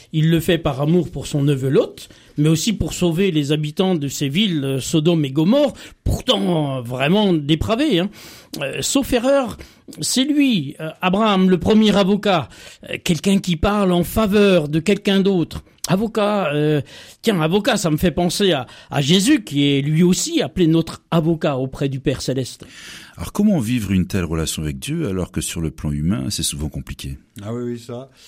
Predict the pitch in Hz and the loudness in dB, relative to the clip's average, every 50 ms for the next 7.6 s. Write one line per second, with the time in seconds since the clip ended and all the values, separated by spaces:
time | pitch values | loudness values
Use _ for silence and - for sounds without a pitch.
0 | - - - - - - 147 151 143 135 139 135 127 127 139 147 151 147 - - | -20 -20 -20 -16 -8 -6 -4 -4 -2 0 0 0 0 -2 -2 -2 -2 -4 -4 -2
1 | 131 123 123 - - 127 117 - 135 127 123 127 127 123 131 131 139 147 147 - | 0 0 0 0 -2 -4 -4 -2 0 2 4 4 4 4 4 2 2 0 0 -4
2 | - _ _ _ - - 151 139 117 117 117 113 110 113 113 110 110 107 101 101 | -8 _ _ _ -18 -12 -6 -4 -2 -2 0 -2 -2 -2 -4 -4 -4 -4 -4 -2
3 | 107 123 123 123 127 131 123 - - 156 151 127 113 113 110 - 127 120 - - | 0 2 2 4 2 2 0 -2 -2 0 2 2 2 0 0 0 -2 -2 0 -2
4 | 110 110 117 117 113 - 120 113 107 - - 131 139 131 123 123 110 87 85 - | -2 0 0 -2 -2 -2 -2 -2 -2 -2 -4 -2 -2 -2 -2 -2 -4 -6 -6 -12
5 | - - - _ _ _ - - 92 - 110 - - 107 95 92 98 110 120 123 | -16 -20 -20 _ _ _ -6 -4 0 0 0 2 2 2 2 2 4 4 4 2
6 | 113 92 90 87 90 92 104 113 117 110 - 87 80 - 98 101 107 117 120 107 | 2 0 -2 -2 0 0 0 0 -2 -2 -6 -10 -8 -6 -4 -2 0 0 -2 -2
7 | - 90 87 90 95 101 110 123 131 123 104 | -2 -4 -2 -2 -2 -2 0 0 -2 -2 -4